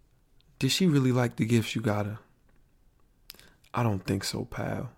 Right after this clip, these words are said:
You didn't do the best that you can do when it came to the gifts this year. And the reason why, you didn't come down to the shop. She would have loved that, uh, Dale Earnhardt Junior tee that you could see behind me in the background. She would have loved that. He would have loved it too.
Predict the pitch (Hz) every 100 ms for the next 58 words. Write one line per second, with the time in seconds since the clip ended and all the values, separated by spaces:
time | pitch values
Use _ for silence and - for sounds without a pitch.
0 | _ - 123 131 120 120 113 101 151 104
1 | - - 104 - 104 104 101 101 - 98
2 | 101 101 92 98 - 101 - - - -
3 | _ _ _ _ _ _ _ _ - 110
4 | 110 127 135 110 110 104 104 - _ _
5 | - - - _ 117 147 156 165 151 143
6 | 151 147 143 143 180 151 - _ _ _
7 | _ _ _ _ _ _ - - - 175
8 | 139 139 180 170 139 127 - - - _
9 | _ - 117 117 113 117 117 - 117 117
10 | 117 107 120 113 104 101 - 107 104 101
11 | - 110 - 117 107 107 101 104 104 104
12 | 101 101 101 92 92 - _ - - -
13 | 220 202 180 185 190 147 110 143 214 196
14 | 180 196 185 190 - 233 202